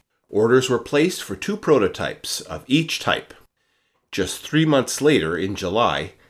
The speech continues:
Handley Page designers must have been very frustrated when they were told by the Air Ministry to go back to the drawing board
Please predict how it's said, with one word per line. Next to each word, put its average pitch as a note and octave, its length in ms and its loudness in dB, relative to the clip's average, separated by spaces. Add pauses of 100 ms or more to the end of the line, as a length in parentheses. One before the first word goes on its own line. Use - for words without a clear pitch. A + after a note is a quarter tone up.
(220)
Handley C#3+ 360 0
Page D#2+ 560 0
designers F#2 600 -2
must F#2+ 240 -6
have E2+ 100 -8
been E2+ 180 -6
very A2+ 380 4
frustrated D2 720 -6 (360)
when E2+ 140 -4
they A2 100 6
were C3 120 4
told C3 360 2
by A2+ 120 4
the - 180 -2
Air A#2 140 6
Ministry E2 560 -6
to - 100 -10
go D2+ 160 -6 (140)
back G#2 260 0
to - 80 -12
the A2+ 80 -6
drawing G2 360 0
board C#2+ 400 -8